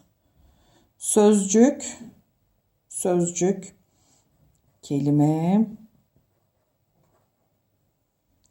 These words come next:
Sorun. Problem. Sorun nedir? Problem nedir?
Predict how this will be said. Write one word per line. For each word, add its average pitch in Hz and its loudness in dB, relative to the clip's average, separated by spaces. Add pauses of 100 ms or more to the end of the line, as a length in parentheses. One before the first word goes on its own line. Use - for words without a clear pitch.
(220)
Sorun. 196 2 (1300)
Problem. 180 2 (4000)
Sorun 175 0
nedir? 160 0
Problem 170 0
nedir? 170 -4